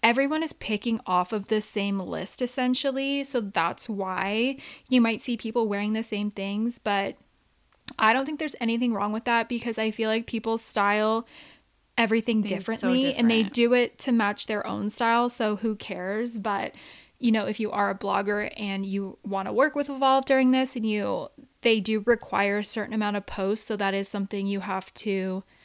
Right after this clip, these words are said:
Speaker 1: take into account as well for your posting schedule.
Speaker 2: Yeah.
Speaker 1: 'Cause it
Speaker 2: Your
Speaker 1: is on the
Speaker 2: posting
Speaker 1: higher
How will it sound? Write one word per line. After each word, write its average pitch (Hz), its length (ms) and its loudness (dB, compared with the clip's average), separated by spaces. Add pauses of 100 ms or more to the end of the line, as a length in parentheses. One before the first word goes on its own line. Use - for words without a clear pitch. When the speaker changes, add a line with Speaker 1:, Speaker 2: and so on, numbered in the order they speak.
(280)
Speaker 1:
take 233 260 4
into 226 300 4
account 196 480 -4
as 208 220 -4
well 190 640 -2
for 220 160 -4
your 202 180 0
posting 196 600 -4
schedule. 214 840 -2 (540)
Speaker 2:
Yeah. 151 480 -2
Speaker 1:
'Cause 220 180 -4
it 202 60 -2
Speaker 2:
Your 202 100 0
Speaker 1:
is 190 80 -4
on 196 120 0
the 196 60 -2
Speaker 2:
posting 190 140 -4
Speaker 1:
higher 185 120 -4